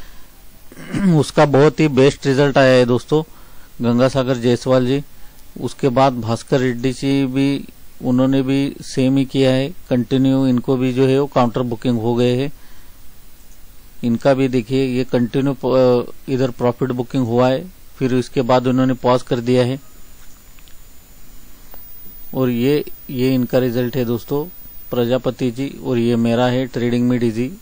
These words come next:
उसके बाद जो है ये इन्होंने कुछ बीच में शायद विवेक बॉडी जी ने ऑन किया था। तो बहुत ही सिंपल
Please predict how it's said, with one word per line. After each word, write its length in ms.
उसके 280
बाद 320
जो 140
है 220
ये 140
इन्होंने 320
कुछ 280
बीच 320
में 260
शायद 360
विवेक 480
बॉडी 300
जी 220
ने 420
ऑन 200
किया 260
था। 160
तो 240
बहुत 340
ही 80
सिंपल 760